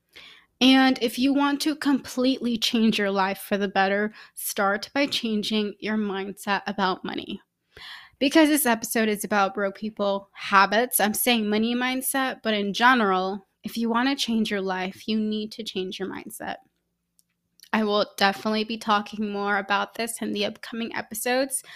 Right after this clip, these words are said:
so stay tuned. But a quick way to start is by reading books about money and success of others or listening to podcasts about money. This honestly was what changed <laughs> everything for me.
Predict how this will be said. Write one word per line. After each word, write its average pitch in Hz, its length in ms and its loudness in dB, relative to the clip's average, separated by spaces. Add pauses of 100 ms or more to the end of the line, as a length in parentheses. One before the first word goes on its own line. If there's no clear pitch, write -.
(260)
so 202 320 -2
stay 196 320 -4
tuned. 208 480 -6 (260)
But 214 240 2
a 233 100 0
quick 269 400 -2
way 208 280 0
to 202 80 -4
start 202 520 2
is 220 140 -4
by 208 140 0
reading 202 420 -2
books - 320 -6
about 208 240 0
money 214 380 -2
and 202 120 -2
success - 640 -2
of 202 140 -4
others 233 580 -2
or 208 120 -2
listening 208 460 -4
to - 100 -16
podcasts 202 680 -6
about 196 280 -2
money. 202 400 -4 (340)
This 330 260 2 (120)
honestly 240 600 2
was 214 320 0
what 208 300 -2
changed 208 640 0 (260)
<laughs> - 220 -18
everything 208 500 0
for - 180 -10
me. - 280 -10